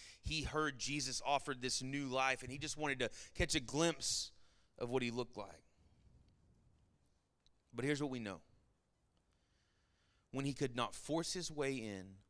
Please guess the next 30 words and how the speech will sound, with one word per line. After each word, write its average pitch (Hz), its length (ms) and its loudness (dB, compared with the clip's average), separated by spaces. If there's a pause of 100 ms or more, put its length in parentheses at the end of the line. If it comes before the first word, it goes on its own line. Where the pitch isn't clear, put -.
(120)
or 110 140 0
bribe 120 400 2
his 139 180 0
way 127 180 0
through 92 460 -4 (280)
to 117 80 -4
see 147 320 2
Jesus, 104 560 -4 (260)
he 131 160 4
abandoned 123 500 2
all 143 400 8
sense 117 600 2
of 101 120 -4
self-pride 107 800 2 (280)
and 113 160 -2
did 113 200 0
two 160 220 2
things 120 320 -2
that 104 100 -4
no 120 280 4
respectable 151 840 0
Middle 131 300 2
Eastern 123 320 -2
man 110 240 2
would 107 100 2
have 101 120 0
done 104 160 2
in 104 40 -2
his 98 160 -4
day. 95 320 2